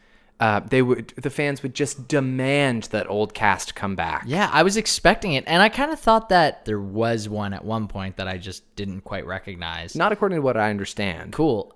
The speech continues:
Speaker 2: Well, I, and I like that, and I think that the fan servicing, like you were saying, was born out of series not doing that.
Speaker 1: I honestly think that George Lucas has a huge hand in fan service being a thing.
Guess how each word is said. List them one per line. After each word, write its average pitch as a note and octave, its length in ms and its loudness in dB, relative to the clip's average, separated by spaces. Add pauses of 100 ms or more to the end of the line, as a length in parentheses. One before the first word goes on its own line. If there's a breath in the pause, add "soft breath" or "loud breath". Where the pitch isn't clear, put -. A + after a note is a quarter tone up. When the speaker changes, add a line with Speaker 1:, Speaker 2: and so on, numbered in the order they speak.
(140)
Speaker 2:
Well, - 200 -16 (100)
I, D#3+ 100 2
and E3+ 160 2
I G3+ 100 6
like G#3 200 6
that, C3 140 2
and C#3+ 140 0
I D#3+ 100 4
think G#3 400 -2
that - 420 2
the A#2+ 480 2 (140)
fan A2+ 400 -4
servicing, C3 720 -4
like A2 220 -6
you A2+ 80 -4
were G#2 60 -4
saying, A#2+ 360 -4 (220 soft breath)
was C3+ 180 0
born C3 400 2
out A#2 240 2
of A2 260 0 (120)
series A#2 500 -2
not G#2+ 380 -4
doing G2 300 -8
that. - 220 -14 (500 loud breath)
Speaker 1:
I D3+ 140 10
honestly F3+ 340 4
think D3+ 280 -4
that B2 320 -2
George C3 340 2
Lucas B2 480 0 (120)
has A2 420 0
a A2 100 -2
huge C3+ 520 -2
hand G#2 520 0
in G#2+ 220 -2
fan G#2 280 -4
service G2 360 -6
being G2 360 -4
a E2+ 60 -10
thing. G2 360 -4